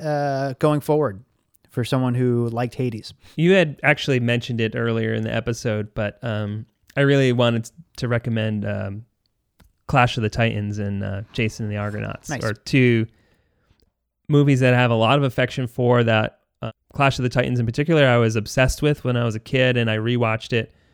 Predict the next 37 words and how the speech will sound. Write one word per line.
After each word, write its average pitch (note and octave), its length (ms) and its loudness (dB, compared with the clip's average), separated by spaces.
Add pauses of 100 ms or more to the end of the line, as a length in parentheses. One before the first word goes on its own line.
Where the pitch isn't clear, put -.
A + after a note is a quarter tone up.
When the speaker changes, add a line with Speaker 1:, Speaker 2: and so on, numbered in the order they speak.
(520)
Speaker 2:
uh, F3 240 2
relatively F3+ 540 2
recently, C3 600 2
and A#2+ 140 2
it's A#2 220 -4
just - 420 -6
still D#3+ 280 2
so C#3+ 280 2
charming, B2 760 0
and, A2 260 -2 (120)
and A2+ 380 -6
it A#2 80 -8
feels A#2+ 300 -4
so, A2+ 580 -2 (300)
I B2 40 -4
love C3 140 0
the B2 80 0
handmade B2+ 440 0
quality B2+ 480 2
of A2+ 240 0
the A2+ 460 -4 (200)
Ray A#2+ 240 0
Harryhausen A2+ 600 0
effects A2 400 -6
in A#2+ 100 -2
both A2 280 -2
of A2+ 140 -6
'em, G#2+ 260 -4
and, G#2 160 -8 (720)
like, A2 280 -8
there B2+ 160 4
is B2 140 0 (200)
way, D3 460 4 (460)
there C#3+ 200 4
are C#3 80 8
ways C3+ 520 2
that A#2+ 320 -2